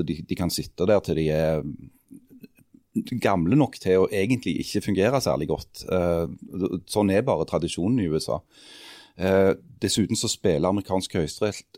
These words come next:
en stor politisk rolle i U S A, fordi at U S A er en føderasjon av femti, eh,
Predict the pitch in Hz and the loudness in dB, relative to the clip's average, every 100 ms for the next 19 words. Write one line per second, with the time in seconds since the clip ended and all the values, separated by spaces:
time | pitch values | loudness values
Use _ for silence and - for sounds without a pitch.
0 | - 87 - 101 113 - 95 98 - 101 | -8 -6 -4 -4 -4 -4 -4 -2 -4 -4
1 | - 90 76 113 123 - 67 - - _ | -2 -2 0 2 0 0 -4 -6 -16 _
2 | - - 92 95 101 87 85 - 85 92 | -12 -6 -2 2 2 2 -2 0 2 2
3 | - 82 82 92 - 80 - 80 90 90 | 2 0 0 0 -2 -6 -4 -4 -2 -2
4 | 110 80 80 90 - 92 76 - - 80 | -2 -2 -4 -6 -4 -2 -2 -6 -8 -4
5 | 73 71 | -2 -2